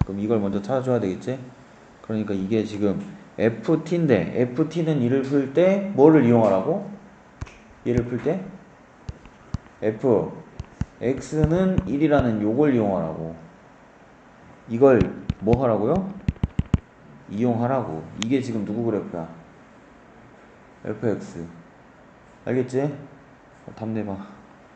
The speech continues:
일 번 다시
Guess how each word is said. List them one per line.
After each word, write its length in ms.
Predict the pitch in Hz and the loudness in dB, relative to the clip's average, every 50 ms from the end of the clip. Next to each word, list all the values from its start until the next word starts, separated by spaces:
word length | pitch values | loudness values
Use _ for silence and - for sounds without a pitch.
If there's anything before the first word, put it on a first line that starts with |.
| - - - - - - - - - - - - - - - - - - - - - - - - - - - - - - - - - - - - - - - - - - - - - - - - - - - - _ _ _ _ _ _ _ _ _ _ _ _ _ | -20 -20 -20 -20 -20 -20 -20 -20 -16 -14 -14 -14 -14 -18 -20 -20 -20 -20 -20 -20 -20 -20 -20 -20 -20 -20 -20 -20 -20 -20 -20 -18 -16 -16 -16 -18 -20 -20 -20 -20 -20 -20 -20 -20 -20 -20 -20 -20 -10 -8 -8 -8 _ _ _ _ _ _ _ _ _ _ _ _ _
일 80 | 107 107 | -12 -10
번 300 | 104 101 107 107 101 104 | -8 -8 -6 -8 -8 -10
다시 400 | - - - 101 98 95 90 | -14 -14 -12 -10 -8 -8 -10